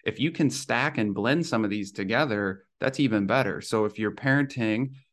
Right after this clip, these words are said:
and you want to maybe get a little bit more movement or activity going, take the kids out for a walk, do something outside. Just being outside is gonna lower your cortisol levels and help you out. Now, I know that's not al-,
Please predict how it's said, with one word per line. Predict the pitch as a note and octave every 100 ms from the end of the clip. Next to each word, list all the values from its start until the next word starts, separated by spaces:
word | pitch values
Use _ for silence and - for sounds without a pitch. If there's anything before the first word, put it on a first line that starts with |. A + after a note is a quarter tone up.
| _ A2
and | G#2+ G#2 G2 G2 G2
you | G2 G#2+ G#2
want | G2+ G#2 G2+ -
to | - G#2+ G#2 G2+
maybe | G2+ G2 G2
get | G#2+ G#2
a |
little | G#2 G#2+
bit | G2+ F#2+
more | G#2 G2+ G2 F#2
movement | A2+ A#2+ A2 G#2 -
or | G2+
activity | G2+ - C3+ D3 G#2
going, | G2+ G2+ A#2+ C3 _ _
take | - A2
the | C3
kids | C3+ D3 B2+
out | B2+ B2
for | A#2 G#2+
a |
walk, | G#2 B2+ G#2+ -
do | A#2
something | A#2 C3+ A#2+ A#2+ A2
outside. | G#2 - - - D#3 F2+ - _ _ _ _ _
Just | B2 A#2+
being | A#2+ B2+ B2+
outside | A#2+ - A#2+ C3
is | A#2
gonna | A2+ G#2
lower | G2+ G#2 G#2+
your | G#2 G2
cortisol | - A2 A2 A2 G#2
levels | G#2+ G2+ G#2 G2+
and | F#2+
help | G2+ G2+ -
you | F#2+
out. | - G2 F#2+ - _ _
Now, | A#2+ A#2+
I | C3
know | C#3
that's | C3 C3
not | B2+
al-, | A2+